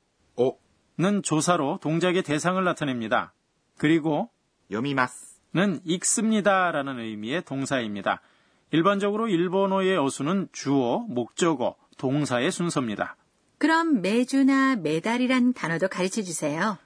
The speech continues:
Speaker 2: 네, 주는
Speaker 1: 슈.
Speaker 2: 니까 매주는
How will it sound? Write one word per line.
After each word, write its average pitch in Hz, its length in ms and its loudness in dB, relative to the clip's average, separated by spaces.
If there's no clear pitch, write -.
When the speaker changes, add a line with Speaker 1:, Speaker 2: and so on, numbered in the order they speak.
Speaker 2:
네, 135 480 0
주는 190 720 0
Speaker 1:
슈. 151 440 -4
Speaker 2:
니까 160 340 2
매주는 151 600 -2